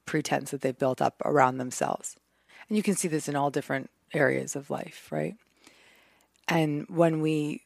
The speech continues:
have that false sense of power, it's, it's just, it's, it's a constant hamster wheel. It's constantly chasing that feeling of being empowered.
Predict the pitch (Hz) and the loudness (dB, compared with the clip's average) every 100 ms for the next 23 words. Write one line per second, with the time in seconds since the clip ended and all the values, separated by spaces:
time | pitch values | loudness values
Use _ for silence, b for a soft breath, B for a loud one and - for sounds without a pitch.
0 | - - 170 151 139 - 190 190 170 151 | -4 4 4 4 0 4 6 6 2 0
1 | 143 - 143 139 139 156 - - 175 147 | -4 0 2 4 2 0 -4 -4 -6 -4
2 | - - - 143 - 170 147 - - 160 | -4 -4 -6 -6 -6 -6 -6 -6 -4 -2
3 | 156 - - 156 147 - - 139 131 - | -2 -2 -4 -2 -2 -2 -4 -4 -4 -12
4 | _ _ _ _ _ _ _ _ - 175 | _ _ _ _ _ _ _ _ -6 2
5 | 156 147 - 69 - - - _ _ _ | 2 2 -4 -4 -6 -8 -12 _ _ _
6 | - - - 147 135 151 143 - - - | -18 -8 0 0 0 -4 -4 -8 -6 -2
7 | 151 - 139 135 b b b 151 - - | 0 -2 -4 -6 b b b -2 -2 -2
8 | 147 131 135 127 _ 135 127 127 131 - | -2 -2 -4 -6 _ -4 -4 -4 -8 -16
9 | _ _ _ _ - 147 135 135 135 147 | _ _ _ _ -8 0 2 2 0 -4